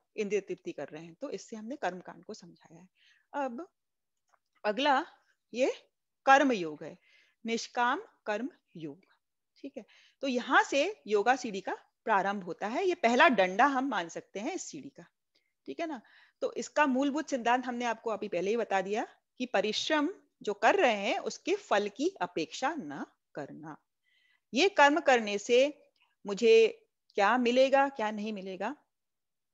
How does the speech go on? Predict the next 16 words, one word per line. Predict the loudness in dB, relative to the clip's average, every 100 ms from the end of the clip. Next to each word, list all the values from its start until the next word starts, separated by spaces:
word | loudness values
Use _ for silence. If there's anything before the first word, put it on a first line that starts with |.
| _ _ _
बस | 0 0 -2 _ _ -10
हमें | -8 -6 -8 _ _ _ -20 -20 _ _ 6
कर्म | 8 8
के | 4
प्रति | -4 -2 -4 -4
आसक्त | -2 -2 -4 -10 -8
रहना | -10 -10
है, | -18 -20 _ _ 2
काम | 4 4
करते | 2 -2 -2 -6 -8 _ -14
रहना | -14 -14
है, | -20 _ _ _
जो | -10
हमारा | -4 -2 0
कर्तव्य | -2 -6 -6 -4 -2
है | -2 -4 -8